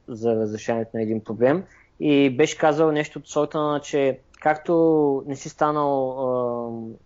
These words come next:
а, експерт в обектно ориентираното програмиране за, за един ден, така, не очаквай из-, overnight да станеш експерт в, а, функционалното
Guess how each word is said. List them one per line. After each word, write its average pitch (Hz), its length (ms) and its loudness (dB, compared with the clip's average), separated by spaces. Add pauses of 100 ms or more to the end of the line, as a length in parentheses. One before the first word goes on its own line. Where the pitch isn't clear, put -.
(220)
а, 69 520 -6 (260)
експерт 127 420 0
в 123 180 -12
обектно 127 380 -2
ориентираното 123 540 -4
програмиране 117 680 -4
за, 110 560 0 (420)
за 123 140 2
един 120 280 2
ден, 160 520 0
така, - 240 -12
не 151 120 2
очаквай 147 500 4
из-, 139 180 -6
overnight 127 680 0
да 123 100 -8
станеш - 800 -10
експерт - 440 -8
в, 120 160 -10 (180)
а, 127 440 -4
функционалното 120 520 -12